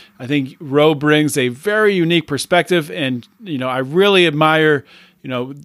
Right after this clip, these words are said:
just the way she approaches the entire situation, her honesty, um, and straightforward nature in, in talking about this.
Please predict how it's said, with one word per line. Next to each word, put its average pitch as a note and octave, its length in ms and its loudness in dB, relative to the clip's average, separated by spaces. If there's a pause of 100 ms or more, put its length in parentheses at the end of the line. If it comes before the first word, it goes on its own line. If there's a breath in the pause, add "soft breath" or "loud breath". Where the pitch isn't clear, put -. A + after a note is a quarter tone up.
just - 200 -10
the D#3+ 60 -4
way E3+ 140 2
she E3 200 0
approaches D#3 580 0
the C3+ 140 -2
entire C#3+ 340 0
situation, D3+ 640 -2
her A2+ 180 -12
honesty, F3 680 0 (800)
um, B2+ 280 -2
and C#3+ 160 -8
straightforward E3+ 760 -2
nature F3 320 0
in, D3 160 -2
in D3+ 140 -6
talking E3+ 360 -4
about A2 240 -6
this. - 400 -12